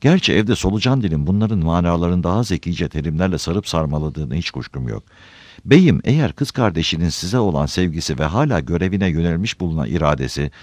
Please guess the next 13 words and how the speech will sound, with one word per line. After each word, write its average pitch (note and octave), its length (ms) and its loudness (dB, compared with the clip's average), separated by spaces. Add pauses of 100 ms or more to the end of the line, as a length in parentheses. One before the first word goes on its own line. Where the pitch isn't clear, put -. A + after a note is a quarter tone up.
(120)
dudaklarını A2+ 640 2
mühürlemiş G2+ 520 0
olmasaydı, C2 760 0 (300)
bu E3 140 0
tür D3+ 180 0
sözlerin D#2 460 0
o - 180 -2
dudaklar B2 380 0
arasından F#2 520 0
da E2+ 60 0
kaçtığını E2 540 -2
duymuş D2 320 -6
olurdunuz." A#1+ 580 -8